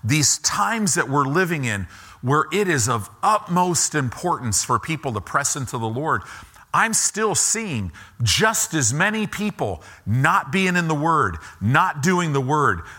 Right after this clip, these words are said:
not even being part of a church, thinking they're okay just living their own life. I am dumbfounded. That's dangerous.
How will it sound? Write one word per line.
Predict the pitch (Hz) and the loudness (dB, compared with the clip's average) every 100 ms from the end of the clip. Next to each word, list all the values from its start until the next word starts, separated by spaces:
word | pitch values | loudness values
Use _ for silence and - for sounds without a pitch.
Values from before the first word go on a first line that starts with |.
| - | -2
not | 104 135 175 202 | 2 4 4 0
even | 175 175 165 | 0 0 0
being | 147 160 | 0 -2
part | 143 156 156 | -2 0 0
of | 143 | 0
a | |
church, | 120 - 165 117 - - - | -2 0 0 0 -6 -12 -20
thinking | - 180 214 208 165 | -2 0 2 0 2
they're | 151 156 - | 2 2 0
okay | 160 185 - - 180 185 | 0 0 -2 -2 0 0
just | 151 139 127 | 0 0 0
living | 131 156 180 185 | 0 0 0 0
their | 165 160 | 2 2
own | 165 | 0
life. | 147 170 185 - - - - | 2 2 0 -6 -16 -20 -6
I | 165 220 | -2 0
am | 185 131 113 | 0 0 0
dumbfounded. | 185 226 208 139 107 92 110 - - _ _ _ - _ _ _ _ _ _ _ _ _ _ _ - | 0 0 -2 -4 -4 -6 -10 -16 -20 _ _ _ -20 _ _ _ _ _ _ _ _ _ _ _ -2
That's | 208 233 - | 0 2 -2
dangerous. | 120 92 208 220 277 240 117 98 - - - | -2 0 0 2 2 2 2 0 -2 -4 -6